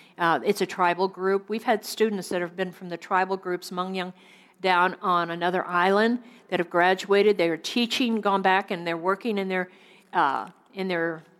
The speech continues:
home places, and they're teaching and training others, the kids down there. I mean, Yang-, Mangyans were nomadic, um, and you wanna see <laughs> really, I mean, we're talking nomadic. We're,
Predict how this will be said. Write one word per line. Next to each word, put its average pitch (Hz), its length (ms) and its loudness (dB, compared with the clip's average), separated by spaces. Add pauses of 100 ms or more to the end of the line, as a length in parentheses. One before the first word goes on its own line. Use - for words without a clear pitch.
(340)
home 196 320 0
places, 196 760 0 (480)
and 175 200 -2
they're 175 140 0
teaching 220 480 -4
and 185 100 -2
training 196 400 -2
others, 185 600 -4
the - 140 -18
kids 196 320 0
down 175 260 -2
there. 175 200 -2
I 160 80 -4
mean, 185 180 -4
Yang-, 185 180 -2
Mangyans 214 580 0
were 175 380 0 (560)
nomadic, 185 680 0 (260)
um, 151 460 -4 (760)
and 160 220 -6
you 196 80 0
wanna 185 180 0
see 170 420 -2
<laughs> 156 80 -16
really, 220 720 0 (380)
I 175 140 0
mean, 180 300 -6 (240)
we're 202 100 -6
talking 202 300 2
nomadic. 180 420 2
We're, 175 140 -4